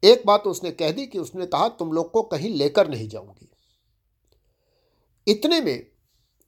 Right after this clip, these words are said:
कमरे में ही होटल के बैरा खाना देने आया, कुछ खाना मंगाया होगा शायद।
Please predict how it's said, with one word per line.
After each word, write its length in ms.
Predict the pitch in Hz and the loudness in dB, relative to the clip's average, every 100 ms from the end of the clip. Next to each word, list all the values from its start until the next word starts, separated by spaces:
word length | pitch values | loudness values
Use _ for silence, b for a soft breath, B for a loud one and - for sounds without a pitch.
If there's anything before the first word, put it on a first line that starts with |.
| _ _ _ _ - | _ _ _ _ -2
कमरे 260 | 165 196 247 | 2 4 4
में 120 | 233 | 2
ही 120 | 202 | -2
होटल 380 | 226 170 170 185 | -2 -2 -2 -4
के 240 | - 156 - _ _ _ _ _ _ _ | -4 -10 -12 _ _ _ _ _ _ _
बैरा 500 | 127 147 160 175 170 156 - _ _ - | -2 2 4 6 4 2 -8 _ _ -10
खाना 280 | 123 147 156 | -8 -6 -4
देने 300 | 151 160 156 | -4 -4 -2
आया, 260 | 139 143 113 - _ _ _ _ _ _ - | -2 -2 -6 -14 _ _ _ _ _ _ -16
कुछ 260 | 123 - | -14 -14
खाना 340 | - 123 131 123 | -12 -8 -6 -6
मंगाया 360 | 117 120 123 | -6 -4 -2
होगा 320 | 120 107 117 | -2 -6 -10
शायद। 380 | 113 113 113 - | -10 -10 -14 -16